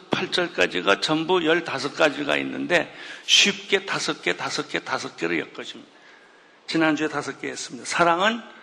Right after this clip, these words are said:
오래 참고, 사랑은 친절하고, 온유하고, 그렇게 돼 있고요. 사랑은 시기하지 않으며, 질투하지 않는 게 사랑이다.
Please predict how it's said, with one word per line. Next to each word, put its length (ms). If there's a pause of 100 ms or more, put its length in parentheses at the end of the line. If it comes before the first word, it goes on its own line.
(360)
오래 500 (280)
참고, 600 (500)
사랑은 580 (920)
친절하고, 840 (440)
온유하고, 720
그렇게 240
돼 100
있고요. 380 (520)
사랑은 600 (840)
시기하지 720
않으며, 320
질투하지 1080
않는 280
게 80
사랑이다. 560